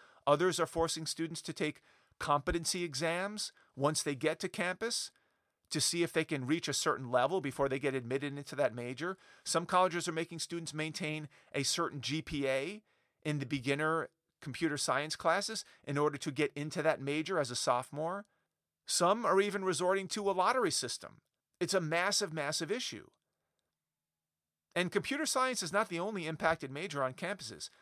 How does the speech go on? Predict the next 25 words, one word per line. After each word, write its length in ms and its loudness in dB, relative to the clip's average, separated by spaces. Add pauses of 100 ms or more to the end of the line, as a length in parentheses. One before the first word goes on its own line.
(260)
Psychology 720 4
majors 680 -8
are 160 8
at 120 4
an 80 -2
all-time 440 2
high, 360 -6 (600)
especially 480 2
among 240 2
females. 680 -6 (640)
Business 720 4 (400)
is 180 0
a 60 0
classic 600 4 (120)
middle-of-the-road 760 2
major 600 -4 (400)
for 120 -2
many 240 -2
males 360 2
on 160 0
campus. 540 -8 (300)
Biology 580 8
is 120 2
another 320 2
one. 300 -4